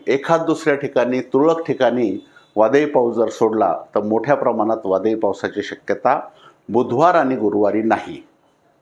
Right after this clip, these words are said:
या परिस्थितीमध्ये ज्यांचं सोयाबीन हार्वेस्टिंगला आलं आहे आणि शेतात जाणं शक्य असेल, पण बुधवार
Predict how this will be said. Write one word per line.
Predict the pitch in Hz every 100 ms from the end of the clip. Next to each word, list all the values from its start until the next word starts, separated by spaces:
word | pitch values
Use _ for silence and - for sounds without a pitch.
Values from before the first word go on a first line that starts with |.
| _ _ _ _ _ _ _ _ _ _ _ _
या | 104 147 214
परिस्थितीमध्ये | 240 254 190 - 180 170 135 117 110 95 87 - - 107
ज्यांचं | 131 139 185
सोयाबीन | - 156 143 147 143 170 165
हार्वेस्टिंगला | 113 117 143 156 - 175 175 160
आलं | 147 135
आहे | 139 131 123
आणि | 139 135 139
शेतात | 139 127 - 127
जाणं | 110 117 120
शक्य | 113 - 147 - 139
असेल, | 117 - 127 107 92 - - - - _
पण | 160 214 233 - - _ _ -
बुधवार | 104 135 139 147 180 196